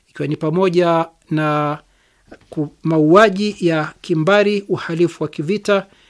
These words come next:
na uhalifu dhidi ya binadamu. Makundi hayo ya kisheria pia yalisema kwamba vyanzo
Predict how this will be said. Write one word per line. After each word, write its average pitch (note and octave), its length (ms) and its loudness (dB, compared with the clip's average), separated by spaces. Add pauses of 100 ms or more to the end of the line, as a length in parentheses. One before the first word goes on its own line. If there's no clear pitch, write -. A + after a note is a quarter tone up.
(160)
na D#3+ 80 -4
uhalifu E3 760 -2
dhidi E3 260 -2
ya D#3 80 0
binadamu. D#3 520 -2 (1300)
Makundi F#3+ 300 2
hayo G#3 220 4
ya F#3 100 4
kisheria F3+ 460 0
pia G3 220 2
yalisema E3+ 520 0
kwamba F3+ 320 0
vyanzo G3 540 2